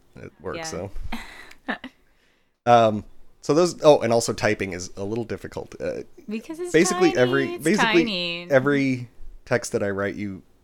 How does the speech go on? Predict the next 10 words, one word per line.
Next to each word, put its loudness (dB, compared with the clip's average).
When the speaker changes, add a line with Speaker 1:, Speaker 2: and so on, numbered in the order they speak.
Speaker 1:
I -8
feel -4
like -4
comes 0
out 2
like -2
a 0
drunk -4
person 4
'cause -6